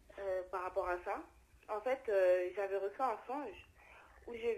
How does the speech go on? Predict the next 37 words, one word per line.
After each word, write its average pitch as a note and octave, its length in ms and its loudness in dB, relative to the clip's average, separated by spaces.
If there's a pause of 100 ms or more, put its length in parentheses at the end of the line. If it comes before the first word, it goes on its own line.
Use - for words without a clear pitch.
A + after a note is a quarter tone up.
vu D4+ 100 -2
que C#4+ 240 2 (420)
il G#3 60 -2
y - 20 2
avait, G3+ 260 0
euh, F3+ 180 6
l'Esprit G#3 280 -6
du A3+ 140 -12
Seigneur, A3 220 -2
en G3 100 -2
fait, A3 280 -4
qui G3 80 -6
était F3 380 -6
sur, F3 160 -6
euh, E3 220 -8
la E3 140 -4 (100)
terre - 180 0 (1600)
et D#4+ 280 2 (220)
que G#3 420 4
vous G3+ 400 -12
étiez G3+ 300 -4
là, C4+ 180 4
en A#3+ 100 -6
fait, C#4 200 0 (180)
mais G#3 100 -2
que G#3 120 -10
vous G3+ 100 -8
étiez G#3+ 380 -10
au A3+ 100 -4
milieu A#3 400 -8 (1200)
et G#3+ 120 4
après, D4 460 0 (360)
que, - 80 -6
euh, G#3+ 400 2
le G#3 140 0
Seigneur, B3 340 -2
euh, F3 160 2